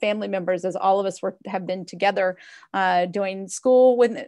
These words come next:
together and doing work from home. Uh, I know in my own family,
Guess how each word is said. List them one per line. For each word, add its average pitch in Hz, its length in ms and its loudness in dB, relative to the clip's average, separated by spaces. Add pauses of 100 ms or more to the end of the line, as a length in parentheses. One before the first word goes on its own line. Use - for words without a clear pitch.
(140)
together 226 420 4
and 208 80 -4
doing 185 240 -4
work 233 280 0
from 240 100 -4
home. 220 500 2
Uh, 196 60 -4
I 180 380 -2
know 208 180 0
in 202 80 -2
my 196 220 0
own 233 160 -2
family, 175 500 -2